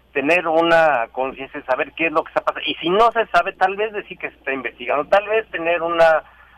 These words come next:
una actualización semanal, algo que se dé esa importancia. Yo coincido en que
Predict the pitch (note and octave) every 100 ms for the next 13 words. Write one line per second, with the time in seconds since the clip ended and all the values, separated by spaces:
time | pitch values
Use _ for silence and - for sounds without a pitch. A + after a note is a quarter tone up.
0 | _ C#3 E3 E3+ D#3 C3+ A2+ - B2+ A2+
1 | A#2 A2+ C3+ C#3 D#3 D#3 C#3+ A#2 A2 -
2 | A#2 A2 G#2+ A#2+ D3+ D#3+ D3+ F2 D3+ G3
3 | F#3+ F3+ D3 - B2+ D#3+ E3 - _ _
4 | - - F3 E3 B2 - C3 C3 A#2+ A#2
5 | G#2+ C#3 F3+ D#3+ D#3 C#3 - E3+ F3 E3+
6 | C#3 B2+ A#2+ A2+